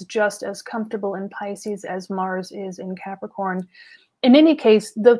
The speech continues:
pair of them will actually conjoin Pluto together,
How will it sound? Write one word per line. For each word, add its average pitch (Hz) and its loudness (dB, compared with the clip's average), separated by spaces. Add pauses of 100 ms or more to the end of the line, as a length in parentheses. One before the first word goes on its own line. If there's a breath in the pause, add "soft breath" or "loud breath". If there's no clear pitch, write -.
pair 285 -2
of 208 -4
them 202 -2
will 202 -2
actually 196 -4 (540)
conjoin 202 0
Pluto 196 -2
together, 202 -4